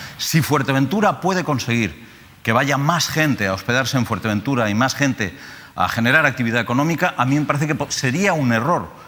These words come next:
con los problemas que también tiene el empleo Fuerteventura, que se negara a ello. Ahora, eh, hay que encontrar un sistema, como dice él, equilibrado entre lo que es posible y lo que es deseable.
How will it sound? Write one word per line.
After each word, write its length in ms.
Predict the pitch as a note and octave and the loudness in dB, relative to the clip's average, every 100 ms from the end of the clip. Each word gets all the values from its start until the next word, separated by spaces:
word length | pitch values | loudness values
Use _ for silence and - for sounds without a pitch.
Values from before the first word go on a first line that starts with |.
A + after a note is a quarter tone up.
| - - | -20 -4
con 200 | G#2+ F#2+ | -2 -2
los 80 | |
problemas 340 | - F2 A#2 B2+ | -4 -2 -2 -2
que 80 | - | -2
también 300 | G2+ A#2 A#2+ | 0 0 0
tiene 160 | B2 | 0
el 60 | A2 | -2
empleo 200 | A2+ B2+ | -2 -2
Fuerteventura, 560 | B2+ A#2+ C3+ C3+ F3 | -2 -2 -2 -2 -2
que 80 | D#3+ | -4
se 140 | A#2+ G2+ | -4 -2
negara 300 | G2+ A2 G#2 | 0 2 2
a 80 | |
ello. 240 | A2 F2+ D#2 - - - - - | 2 -2 -8 -16 -20 -20 -20 -2
Ahora, 380 | A#2 D3+ - - | 2 2 0 -4
eh, 140 | G2+ F2 - | -12 -12 -2
hay 160 | A2 A#2 | 0 2
que 80 | G3 | 0
encontrar 460 | D3 C3+ D3+ E3 | 0 0 2 0
un 100 | C#3+ | 0
sistema, 600 | B2+ A#2 D3+ D3 C#3 - - | -2 -2 0 2 0 -2 -2
como 240 | B2 A#2+ | 2 4
dice 300 | C#3+ C#3 C#3+ | 2 2 0
él, 160 | C#3 - | 0 -2
equilibrado 720 | A2+ G2 A2+ A2 B2+ D3+ B2+ B2 - - | -4 -2 0 2 2 2 0 -6 -14 -4
entre 240 | A#2 A#2 | -2 0
lo 100 | A2+ | 0
que 80 | A2+ | 0
es 80 | F3+ | -2
posible 380 | - A#2+ C#3+ C3+ | -2 -2 0 0
y 40 | |
lo 120 | A#2 | 0
que 80 | A#2+ | -2
es 60 | G#2+ | -2
deseable. 440 | G#2 A#2 G#2+ F#2 | -2 0 0 -2